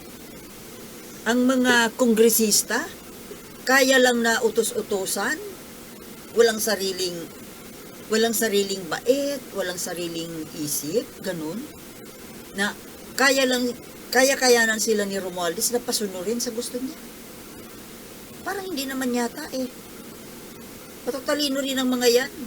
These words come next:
May mga sariling pag-iisip din yan. Para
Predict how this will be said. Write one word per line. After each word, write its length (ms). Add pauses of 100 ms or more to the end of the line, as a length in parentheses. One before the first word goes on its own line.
May 80
mga 520 (280)
sariling 560
pag-iisip 640
din 240
yan. 160 (2500)
Para 160